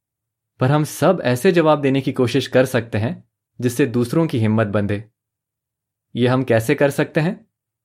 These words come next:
कुछ मामलों में शायद हमें जवाब देने के लिए और भी ज्यादा बार हाथ खड़ा करना पड़े। वहीं कुछ मामलों में हमें जवाब देने के जो मौके मिलते हैं,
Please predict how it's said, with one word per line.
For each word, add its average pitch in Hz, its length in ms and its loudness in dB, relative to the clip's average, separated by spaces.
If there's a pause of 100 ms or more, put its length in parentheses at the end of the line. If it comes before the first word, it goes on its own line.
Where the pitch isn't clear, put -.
(960)
कुछ 170 200 2
मामलों 160 280 2
में 170 100 2
शायद 151 280 2
हमें 151 200 0
जवाब 127 320 2
देने 127 260 2
के 127 100 -2
लिए 110 260 -2 (400)
और 147 240 4
भी 180 180 2
ज्यादा 143 320 2
बार 120 240 2
हाथ 127 280 0
खड़ा 117 340 0
करना 107 260 -2
पड़े। 107 360 -6 (1040)
वहीं 139 460 0
कुछ 156 260 0
मामलों 151 360 2
में 147 120 0
हमें 143 240 -2
जवाब 143 340 2
देने 151 240 2
के 156 120 0
जो 151 180 2
मौके 151 300 0
मिलते 135 300 0
हैं, 180 260 -2